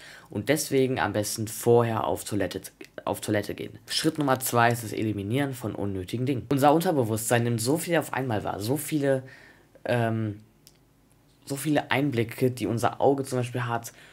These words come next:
Gerüche, Ton und so weiter. Und wir wollen dies,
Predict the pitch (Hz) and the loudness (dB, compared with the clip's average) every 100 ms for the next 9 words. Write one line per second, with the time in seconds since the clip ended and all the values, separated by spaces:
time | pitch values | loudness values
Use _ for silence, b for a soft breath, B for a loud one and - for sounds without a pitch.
0 | B B - 131 127 143 - 123 120 113 | B B 2 4 6 4 4 2 2 0
1 | - _ _ _ _ - - 156 147 147 | -12 _ _ _ _ -14 0 4 4 4
2 | 135 - _ _ - - _ _ _ _ | 0 -8 _ _ -20 -20 _ _ _ _
3 | _ - - 135 127 127 113 110 - - | _ -20 -8 -2 0 0 0 0 -4 -12
4 | B B B - 117 117 107 120 131 123 | B B B -4 0 0 4 4 4 0
5 | 123 127 127 - | -2 -2 -2 -8